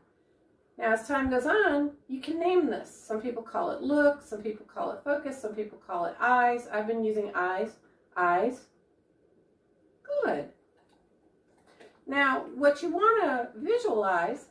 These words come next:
eyes. Good. What you wanna understand, guys, is that, no, uh-uh, seats.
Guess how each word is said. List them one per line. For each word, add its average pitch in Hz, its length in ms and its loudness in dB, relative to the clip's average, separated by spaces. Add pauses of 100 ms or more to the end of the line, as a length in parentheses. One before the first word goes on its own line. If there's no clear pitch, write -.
(140)
eyes. 165 460 -6 (2250)
Good. - 340 2 (1400)
What 285 260 0
you 359 120 6
wanna 403 280 4
understand, 302 640 -2
guys, 202 560 -2 (400)
is 220 280 4
that, 208 260 -2
no, 180 300 0 (180)
uh-uh, - 260 -14 (280)
seats. - 340 -8